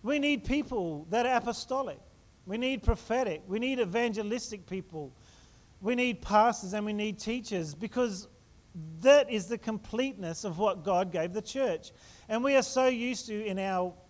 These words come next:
society, of being very heavily pastor and teacher focused when it comes to church. Would you agree? We are.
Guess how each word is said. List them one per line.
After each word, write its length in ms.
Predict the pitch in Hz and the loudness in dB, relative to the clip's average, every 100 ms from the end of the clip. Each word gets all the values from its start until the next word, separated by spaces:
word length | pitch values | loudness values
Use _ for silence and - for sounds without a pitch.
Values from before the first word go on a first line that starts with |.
| - | -20
society, 840 | - 175 - 175 156 151 175 269 226 - - - - - - - - - - - - - - - - - - - - - - - - - - - - - - - - - - - - - - - - - - - - | -12 -10 -6 -4 -2 -2 -4 -6 -10 -20 -20 -20 -20 -20 -20 -20 -20 -20 -20 -20 -20 -20 -20 -20 -20 -20 -20 -20 -18 -18 -18 -20 -20 -20 -20 -20 -20 -20 -20 -20 -20 -20 -20 -20 -20 -20 -20 -20 -20 -20 -20 -18 -8
of 140 | 170 | -4
being 240 | 254 240 185 | -2 -2 -2
very 500 | 170 233 262 254 226 | 2 4 4 2 0
heavily 640 | 196 247 254 233 175 175 | 0 4 4 4 2 0
pastor 800 | - 190 196 196 - 151 151 208 - - - - 190 | 0 4 4 2 -4 -4 -4 -6 -8 -12 -16 -10 -4
and 160 | 202 | -4
teacher 280 | - 175 202 | -2 -4 -6
focused 520 | - 247 269 180 165 | 0 2 2 -2 -4
when 100 | 180 | -6
it 80 | 180 | -6
comes 240 | 156 151 | -8 -10
to 80 | - | -12
church. 560 | - 254 196 117 - - - - - | -10 -6 -6 -10 -18 -20 -20 -20 -18
Would 180 | 156 151 | -14 -10
you 60 | |
agree? 340 | 156 160 254 311 - - - - - - - - - - - - - - - - - - | -8 -8 -10 -12 -20 -20 -20 -20 -20 -20 -20 -20 -20 -20 -20 -20 -20 -20 -20 -20 -20 -16
We 140 | 196 254 | -8 -6
are. 240 | 226 | -6